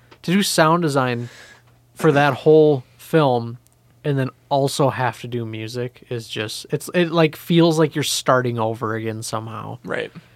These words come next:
Speaker 1: It's brutal. We need another another sound person.
Speaker 2: You need a lackey.
Speaker 1: We do,
Speaker 2: You need
Speaker 1: you
Speaker 2: someone
Speaker 1: know?
Speaker 2: beneath you, which is gonna be hard to
Speaker 1: It's,
Speaker 2: find.
Speaker 1: it's hard to find people to work with in indie films
Speaker 2: Well, especially
Speaker 1: because
Speaker 2: who are, like, shorter than you, so they can be beneath you. Like, that's hard to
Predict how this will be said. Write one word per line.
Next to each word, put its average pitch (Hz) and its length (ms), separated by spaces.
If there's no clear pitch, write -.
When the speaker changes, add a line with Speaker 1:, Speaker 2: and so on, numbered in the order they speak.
Speaker 1:
It's 131 160
brutal. 123 360
We 143 100
need 151 160
another 117 480
another 127 240
sound 110 400
person. 113 480
Speaker 2:
You - 80
need 131 160
a 120 60
lackey. 110 600
Speaker 1:
We 139 120
do, 117 420
Speaker 2:
You 147 80
need 117 160
Speaker 1:
you 127 60
Speaker 2:
someone 120 200
Speaker 1:
know? 117 40
Speaker 2:
beneath 110 400
you, 104 260
which 127 160
is 180 160
gonna 151 140
be - 60
hard 147 360
to 156 60
Speaker 1:
It's, 160 160
Speaker 2:
find. 175 120
Speaker 1:
it's 160 160
hard 208 440
to 123 600
find 135 340
people 123 320
to 123 100
work 117 300
with 117 340
in 127 100
indie 120 260
films 123 440
Speaker 2:
Well, 147 60
especially 139 320
Speaker 1:
because 127 60
Speaker 2:
who 127 80
are, 110 120
like, 117 220
shorter - 360
than 196 140
you, - 240
so - 140
they 135 80
can - 100
be 123 120
beneath - 360
you. - 200
Like, 160 100
that's - 180
hard - 200
to - 120